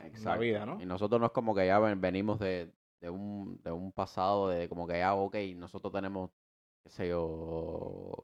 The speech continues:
Speaker 1: No, exacto.
Speaker 2: veinte mil seguidores en Instagram o tenemos cien mil suscriptores en YouTube y ya nosotros tenemos una base que, bueno, que ahora, ¿me entiendes? Nosotros in-, seleccionamos a la gente que
Speaker 1: The Wild Project. <laughs>
Speaker 2: Wild Project,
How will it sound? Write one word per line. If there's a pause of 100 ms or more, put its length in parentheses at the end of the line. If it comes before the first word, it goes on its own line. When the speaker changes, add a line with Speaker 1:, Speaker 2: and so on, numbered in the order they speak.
(100)
Speaker 1:
No,
exacto.
Speaker 2:
veinte
mil
seguidores
en
Instagram
o
tenemos
cien
mil
suscriptores
en
YouTube (680)
y
ya
nosotros
tenemos
una
base
que,
bueno,
que
ahora,
¿me
entiendes?
Nosotros
in-, (300)
seleccionamos
a
la
gente
que (280)
Speaker 1:
The
Wild
Project.
<laughs>
Speaker 2:
Wild
Project,